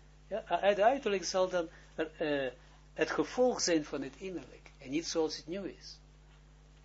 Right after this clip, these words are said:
En dan zal het niet meer een rol spelen. Wie, wat voor status, wat voor dat. De status zal zijn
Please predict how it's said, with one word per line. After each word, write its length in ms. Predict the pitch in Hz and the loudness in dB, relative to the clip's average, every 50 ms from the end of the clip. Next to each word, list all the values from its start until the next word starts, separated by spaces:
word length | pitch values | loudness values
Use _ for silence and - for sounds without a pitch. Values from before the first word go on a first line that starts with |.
| - - - - - - - | -20 -20 -20 -20 -20 -16 -12
En 120 | 151 143 | -8 -4
dan 200 | 147 151 147 143 | -2 -2 -2 -2
zal 160 | 139 151 151 | -2 0 0
het 120 | 160 165 165 | 0 -2 -2
niet 220 | 202 233 226 - | -4 -8 -6 -6
meer 180 | 254 247 240 240 | -4 0 0 0
een 80 | 240 | 0
rol 220 | 233 247 247 233 214 | 0 0 -2 -2 -2
spelen. 540 | - - - - 165 139 135 127 123 127 123 | -6 -6 -6 -4 -4 -4 -4 -4 -6 -8 -10
Wie, 220 | 139 170 180 175 165 | -10 -10 -10 -8 -4
wat 220 | 170 190 185 185 | -2 -4 -4 -4
voor 180 | - - 185 160 | -6 -8 -6 -4
status, 560 | - - - 202 196 180 165 - 117 - - | -4 -4 -2 -2 -4 -4 -6 -10 -14 -14 -12
wat 200 | 156 156 156 - | -10 -10 -10 -10
voor 180 | - 170 156 | -12 -12 -8
dat. 200 | 151 180 165 135 - - - - - - - - - - - - - | -6 -6 -6 -6 -8 -12 -20 -20 -20 -20 -20 -20 -20 -20 -20 -16 -10
De 60 | - | -8
status 460 | - - - 254 269 262 262 226 180 | -6 0 2 2 2 2 2 -2 -2
zal 180 | 156 160 151 151 | 0 0 0 0
zijn 340 | 147 - 233 240 247 214 | 0 -2 -2 -2 -2 -4